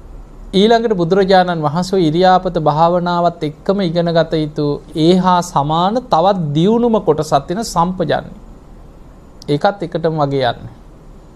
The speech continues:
ඉරියව්වේ හිත පිහිටවන්න පුරුදු වෙලා ඉරියව්ව තුළ හිත තැම්පත් කරගන්න පුරුදු වෙච්ච කෙනාට හැම මොහොතේම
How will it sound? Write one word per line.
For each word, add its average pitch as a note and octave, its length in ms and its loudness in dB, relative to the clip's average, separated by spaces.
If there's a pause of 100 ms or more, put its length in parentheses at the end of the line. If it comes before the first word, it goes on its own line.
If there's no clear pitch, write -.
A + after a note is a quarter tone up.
(360)
ඉරියව්වේ G#3+ 680 6
හිත F3+ 260 0
පිහිටවන්න E3 580 0
පුරුදු F3 360 0
වෙලා D#3 360 4
ඉරියව්ව F#3 480 2
තුළ F3 220 -4
හිත D#3 220 -2
තැම්පත් F#3 520 -2
කරගන්න D#3 480 -2
පුරුදු D#3 320 -2
වෙච්ච D3+ 240 -4
කෙනාට C#3+ 520 -4 (1400)
හැම E3+ 340 2
මොහොතේම F#3 760 4